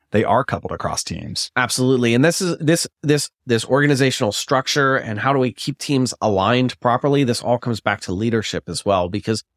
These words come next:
Speaker 2: of course the leaders in our organization, they, they shape the,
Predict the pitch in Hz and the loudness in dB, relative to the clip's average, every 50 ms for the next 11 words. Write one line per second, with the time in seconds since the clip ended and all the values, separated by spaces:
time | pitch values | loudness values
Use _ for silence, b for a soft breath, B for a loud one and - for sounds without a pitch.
0 | _ _ - - 104 - 143 131 - - - 120 120 123 139 143 139 143 127 117 | _ _ -16 -8 -2 0 0 0 0 0 0 2 4 4 4 4 4 2 2 0
1 | 127 120 117 113 - 113 117 117 113 110 110 123 123 - 131 123 117 110 110 113 | 0 0 0 0 0 -2 -2 -2 -2 0 0 0 0 0 0 2 2 2 2 2
2 | 104 - - - 101 101 - - - - - 139 135 143 156 - - - _ _ | 0 -2 -4 -4 -4 -2 0 0 0 0 2 2 2 2 0 -2 -8 -20 _ _
3 | _ _ - - | _ _ -10 -10